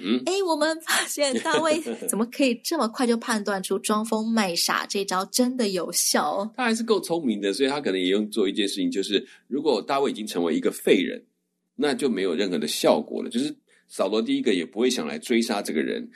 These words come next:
Speaker 1: 然后呢，我把他拿去当筹码，说我要要挟他们，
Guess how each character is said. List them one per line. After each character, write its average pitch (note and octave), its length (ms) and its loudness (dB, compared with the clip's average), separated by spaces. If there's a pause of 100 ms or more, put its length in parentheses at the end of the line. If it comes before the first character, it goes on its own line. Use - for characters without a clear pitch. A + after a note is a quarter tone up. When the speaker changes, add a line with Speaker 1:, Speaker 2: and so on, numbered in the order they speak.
(200)
Speaker 1:
然 A2+ 180 0
后 D#3 140 -2
呢， A2+ 120 2
我 F#2 140 0
把 A2 120 0
他 C3 40 0
拿 G#2+ 160 0
去 A#2 100 -2
当 B2+ 220 2
筹 B2+ 320 -2
码， G2+ 200 -2
说 A2 240 2
我 F2 140 -2
要 G2+ 180 0
要 D3+ 260 0
挟 G#2+ 180 -2
他 G#2 160 -4
们， G#2+ 240 0